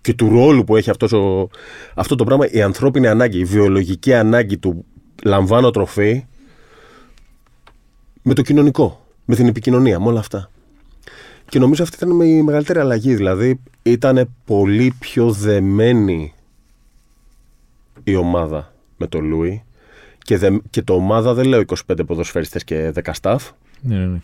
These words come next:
Speaker 1: Εννοώ ο
Speaker 2: Όλο.
Speaker 1: οργανισμός.
Speaker 2: Όλο.
Speaker 1: Έτσι, γιατί όλο παίζει ρόλο.
Speaker 2: Όλο.
Speaker 1: Και μετά απλά υπήρχαν κάποιες διακρίσεις του στυλ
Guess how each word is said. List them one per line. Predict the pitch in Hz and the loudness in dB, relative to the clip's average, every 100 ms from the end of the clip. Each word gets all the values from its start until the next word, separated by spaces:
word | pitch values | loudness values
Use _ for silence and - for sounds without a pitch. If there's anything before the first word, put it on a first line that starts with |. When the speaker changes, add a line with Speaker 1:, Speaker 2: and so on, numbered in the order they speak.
| - | -12
Speaker 1:
Εννοώ | - 98 101 143 | -4 0 2 2
ο | - | 0
Speaker 2:
Όλο. | 117 | 2
Speaker 1:
οργανισμός. | 117 110 104 104 120 98 - - | 2 4 2 2 0 0 -4 -2
Speaker 2:
Όλο. | 90 73 - | -2 -2 -4
Speaker 1:
Έτσι, | - - 127 95 | -4 -2 0 -2
γιατί | 98 110 151 - | 0 -2 -2 -2
όλο | - 143 110 | 2 4 2
παίζει | 90 82 | 0 -6
ρόλο. | 82 78 73 - _ | -6 -6 -8 -16 _
Speaker 2:
Όλο. | - 87 67 - - - - - - - - | -4 -2 -2 -10 -20 -20 -20 -20 -20 -20 -14
Speaker 1:
Και | - | -2
μετά | 269 262 262 | 2 2 2
απλά | 262 240 262 | 0 2 2
υπήρχαν | 254 - 226 226 196 | 0 -2 -4 -2 0
κάποιες | 196 185 175 | -2 -2 0
διακρίσεις | 143 117 120 165 208 - 233 226 - - _ _ _ _ _ _ _ | 2 0 0 -4 -2 -2 -2 -2 -6 -12 _ _ _ _ _ _ _
του | - | -6
στυλ | 139 - 196 190 196 | -4 0 0 2 -2